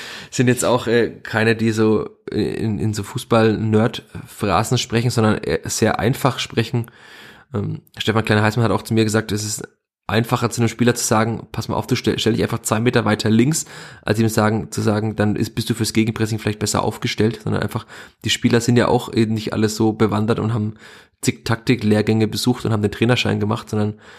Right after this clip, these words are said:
man muss ihnen einfach erklären, was sie zu machen haben und dann kommt eben was Gutes dabei raus und dass das, äh, das Trainerteam gut gemacht hat in den letzten Wochen,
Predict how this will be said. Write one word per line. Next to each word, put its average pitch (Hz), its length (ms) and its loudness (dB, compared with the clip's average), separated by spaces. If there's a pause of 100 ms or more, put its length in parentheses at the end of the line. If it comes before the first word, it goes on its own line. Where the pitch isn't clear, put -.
(280)
man 107 180 2
muss 110 140 2
ihnen 107 160 2
einfach 107 240 0
erklären, 110 440 2
was 107 120 -2
sie - 80 -8
zu - 120 -2
machen 107 300 0
haben 127 320 0 (220)
und 107 100 0
dann 104 160 2
kommt - 260 0
eben 107 300 0
was - 220 -4
Gutes 120 180 -2
dabei 104 220 0
raus 104 360 -2 (420)
und 101 140 -6
dass - 180 -4
das, - 180 -6
äh, 104 120 0
das - 140 -4
Trainerteam 110 400 2
gut 110 180 -2
gemacht 107 280 2
hat 123 60 4
in 117 80 4
den - 20 2
letzten 110 340 0
Wochen, 110 300 0